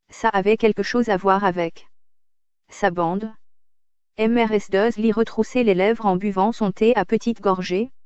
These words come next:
Son mari se demanda s'il allait oser lui raconter qu'il avait entendu prononcer le nom de Poté. Il préféra s'en abst-, il préféra s'en abstenir.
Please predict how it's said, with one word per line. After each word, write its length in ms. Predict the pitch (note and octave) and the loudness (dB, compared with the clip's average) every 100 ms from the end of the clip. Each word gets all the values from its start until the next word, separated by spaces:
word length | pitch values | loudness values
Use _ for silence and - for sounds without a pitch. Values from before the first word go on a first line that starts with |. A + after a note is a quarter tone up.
| - - _ _ _ _ _ | -20 -20 _ _ _ _ _
Son 180 | - G3+ | -4 0
mari 360 | A3 A3 C#4 | 2 2 0
se 120 | - | -2
demanda 420 | F#3+ A3 A3 G3 A3+ | 0 2 2 2 -2
s'il 220 | - G#3+ | -2 0
allait 260 | G3 G#3 | 2 2
oser 220 | A3 G#3 A3+ | 0 0 0
lui 200 | G#3 G3 | 0 0
raconter 480 | A3+ G#3 G3 A3+ | 0 0 0 -2
qu'il 180 | - G#3+ | 0 0
avait 260 | F#3+ G3 A#3+ | 0 0 0
entendu 420 | A3+ G#3+ G3 A3+ | 0 0 0 -2
prononcer 540 | - A#3+ A#3 G#3 B3+ | 0 0 0 0 0
le 80 | A3+ | 2
nom 180 | F#3+ G#3 | 2 2
de 260 | G3 F3+ G3 - | 2 0 -2 -6
Poté. 420 | - G#3 - E3+ F#3+ - - _ _ _ _ _ _ | -4 -2 -4 -6 -8 -20 -20 _ _ _ _ _ _
Il 180 | A3 G3 | -2 -2
préféra 480 | - A#3 - G#3+ A3 | -2 -4 -2 2 0
s'en 200 | - A#3+ | 2 0
abst-, 340 | A3+ G#3+ - - | 2 -4 -8 -6
il 200 | A3 G3 | 0 0
préféra 480 | - A#3 - G#3+ A3 | 0 -4 -2 0 0
s'en 180 | - A#3+ | 2 0
abstenir. 800 | A3 G#3+ - G3+ F3 D#3+ F3 | 0 -2 -2 -2 0 -2 -4